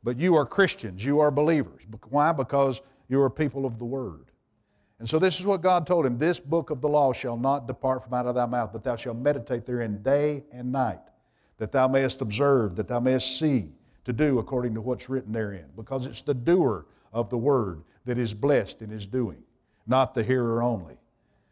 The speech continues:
And he said, "When, when you do this, then you shall make your way prosperous and you shall have good success." Now you understand this has a New Testament, this has a New Testament application too.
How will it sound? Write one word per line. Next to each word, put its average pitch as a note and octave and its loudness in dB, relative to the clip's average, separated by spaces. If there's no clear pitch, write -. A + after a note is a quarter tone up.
And A#2+ -2
he C3 2
said, B2+ 2
"When, C3 -2
when C3+ -2
you C#3 2
do D3 0
this, C3 2
then B2+ -4
you D#3 -2
shall A#2+ -2
make A#2+ 0
your B2+ -6
way A#2+ 0
prosperous A#2 -4
and A2+ -10
you C#3 -4
shall A2 -12
have G#2 -10
good A2 -6
success." G#2 -10
Now D3+ 4
you F#3+ 6
understand G#3+ 2
this G3+ 2
has F#3 2
a D3 0
New E3+ 0
Testament, A#2+ -4
this D3 -4
has D3+ -2
a B2 -6
New C#3 -2
Testament A#2 -8
application G#2+ -6
too. A#2+ -4